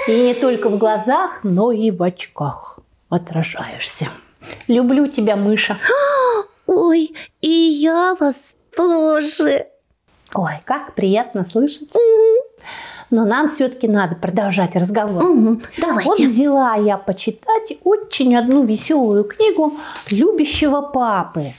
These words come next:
Speaker 1: Вот она какая.
Speaker 2: Мгм.
Speaker 1: Михаил Ясиновский.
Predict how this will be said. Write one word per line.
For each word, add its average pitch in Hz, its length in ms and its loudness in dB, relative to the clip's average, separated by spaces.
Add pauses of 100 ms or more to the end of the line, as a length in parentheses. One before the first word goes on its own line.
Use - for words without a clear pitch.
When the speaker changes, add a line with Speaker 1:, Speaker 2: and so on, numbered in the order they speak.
(380)
Speaker 1:
Вот - 180 -18 (100)
она - 240 -12
какая. - 600 -8 (120)
Speaker 2:
Мгм. 427 300 -4 (1500)
Speaker 1:
Михаил 269 580 2
Ясиновский. 220 1000 -2